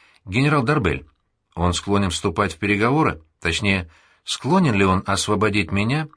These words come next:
или же будет стремиться свести переговоры на нет?" Генерал поведал мне, что Дону Морано удалось благополучно бежать из поселка Ананде, напасть на стоявший на ремонте неподалеку форта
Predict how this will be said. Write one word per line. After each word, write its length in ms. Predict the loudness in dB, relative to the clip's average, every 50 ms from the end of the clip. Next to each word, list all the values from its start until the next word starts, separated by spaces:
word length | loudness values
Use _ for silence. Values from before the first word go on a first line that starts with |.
| _ _ _ _ _ _
или 220 | -2 0 0 0
же 160 | 2 0 0
будет 280 | 0 0 0 0 0 0
стремиться 480 | -2 -4 -4 -2 -2 -2 -2 -2 -4 -4
свести 380 | -2 -2 -2 -4 -2 -2 -2
переговоры 520 | -2 0 -2 0 2 2 2 2 2 2 2
на 120 | 0 0
нет?" 320 | 0 -2 -2 -4 -4 -8 -16 _ _ _ _ _ _ _ _ _ _ _ _ _ _ _ _ _ _ _ _
Генерал 380 | -8 -4 0 2 2 2 2 0
поведал 440 | 0 -2 0 0 0 0 0 0 0
мне, 260 | 0 0 0 -2 -4 -8 _ _ _ _ _ _
что 260 | -12 -8 -4 -2 -2
Дону 300 | 0 0 0 2 2 2
Морано 540 | 2 2 2 2 2 0 0 -2 -4 -6 -8 _ _ _ _ _ _
удалось 400 | -4 0 2 2 4 4 2 2
благополучно 640 | 2 0 0 0 0 0 2 2 2 2 0 -2 -2 -2
бежать 460 | -2 0 0 0 2 0 0 0 0
из 100 | -2 -2
поселка 540 | -2 -2 -2 0 0 0 0 0 0 0 0
Ананде, 500 | 0 0 0 0 0 0 -2 -4 -4 -8 _ _ _ _ _ _ _ _ _ _
напасть 460 | -4 -2 0 0 0 0 -2 -2 0 0
на 100 | -2 -2
стоявший 480 | 0 0 0 0 0 0 0 -2 -2
на 40 | 0
ремонте 400 | 0 2 2 2 0 0 -2 -2
неподалеку 520 | -4 -2 -2 0 0 2 2 2 0 -2
форта 500 | -4 -4 -2 -2 -2 0 0 -2 -2 -2